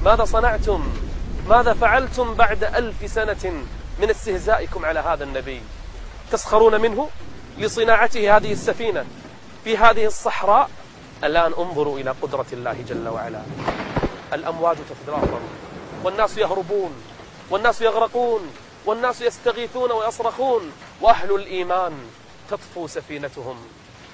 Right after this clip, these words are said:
سفينة النجاة، سفينة نوح عليه السلام، والذين آمنوا وما آمن معه إلا قليل. نجى الله الحيوانات، وأغرق الله عز وجل بشرا لم يؤمنوا به.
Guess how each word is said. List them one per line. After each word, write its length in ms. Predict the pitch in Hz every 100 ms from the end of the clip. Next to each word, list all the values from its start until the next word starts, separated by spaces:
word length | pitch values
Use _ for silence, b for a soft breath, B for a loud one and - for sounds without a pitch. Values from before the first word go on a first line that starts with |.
| -
سفينة 380 | - 117 160 139 143
النجاة، 500 | 131 123 131 120 - - - - - -
سفينة 360 | - 131 156 147
نوح 220 | 170 196 165 147
عليه 280 | 143 139
السلام، 440 | 135 - 135 143 127 113 - - - - -
والذين 460 | 170 160 147 147
آمنوا 500 | 143 143 135 127 120 113 - - - - -
وما 340 | 151 165 190
آمن 260 | 185 160 151
معه 340 | 139 131 135 131
إلا 220 | 127 120 120
قليل. 300 | 120 123 120 117 110 110 - - - 139
نجى 300 | 208 151 208
الله 320 | 185 196 175
الحيوانات، 640 | 175 180 175 180 185 247 - - - - - -
وأغرق 380 | 175 175 175 170
الله 340 | 165 156 139
عز 220 | 151 131
وجل 380 | 143 135 143 135
بشرا 360 | 139 139 139 135
لم 300 | 131 196 143
يؤمنوا 380 | 135 120 117 110
به. 280 | 107 117